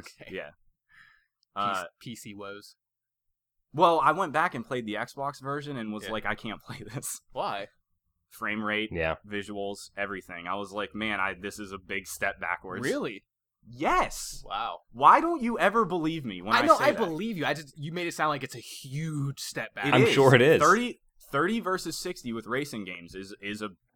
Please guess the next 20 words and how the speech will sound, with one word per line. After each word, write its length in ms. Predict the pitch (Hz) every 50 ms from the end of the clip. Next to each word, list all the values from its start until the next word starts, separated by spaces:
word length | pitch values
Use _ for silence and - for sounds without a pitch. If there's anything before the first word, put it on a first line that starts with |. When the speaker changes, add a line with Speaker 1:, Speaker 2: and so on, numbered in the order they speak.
| _ _ -
Speaker 2:
big 260 | 104 110 123 127 120
Speaker 3:
With 160 | 120 117 113
Speaker 2:
difference. 180 | - - 87 82
Speaker 3:
all 260 | 107 117 120 123 117
games. 540 | 104 82 82 85 85 78 78 78 - - - _ _ _ _ _ _ _
Speaker 2:
With 180 | - 147 170 180
all 180 | 202 226 214
games, 180 | 151 117 98 92
Speaker 3:
Yeah. 140 | 101 90 85 -
Speaker 2:
but 180 | - 123 113 - _ _ _ -
very 520 | 107 - 104 104 127 135 151 180 214 208
fast 540 | - - - 151 147 156 156 - - - - -
moving 540 | 104 104 110 117 127 135 127 143 139 139 135
games 600 | 113 113 113 120 123 131 147 151 - - - _ _ _ _ _
is, 240 | 110 113 110 104 -
it's 200 | 110 131 135 -
a 60 | 123
big 340 | 104 - - 107 107 101 90
difference. 420 | 90 87 - - 71 71 67 -
Speaker 1:
Hmm. 80 | - 113